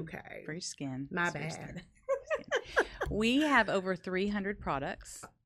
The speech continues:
Speaker 1: Oh, okay.
Speaker 2: And what is wonderful about Arbonne is that we have products for every person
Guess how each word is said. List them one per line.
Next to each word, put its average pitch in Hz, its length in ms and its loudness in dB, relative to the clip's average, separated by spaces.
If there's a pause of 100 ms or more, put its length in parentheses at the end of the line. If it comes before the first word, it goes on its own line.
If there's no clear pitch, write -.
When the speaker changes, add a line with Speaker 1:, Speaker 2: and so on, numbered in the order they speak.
(160)
Speaker 1:
Oh, 262 200 2
okay. 202 280 -6 (600)
Speaker 2:
And 180 300 2
what 170 280 0
is 160 300 -2
wonderful 170 480 -4
about 165 240 2
Arbonne 175 420 0
is 156 240 -2
that 156 220 -4
we 170 140 -4
have 185 180 -4
products 165 320 -4
for 170 80 -6
every 165 240 -6
person 156 580 -10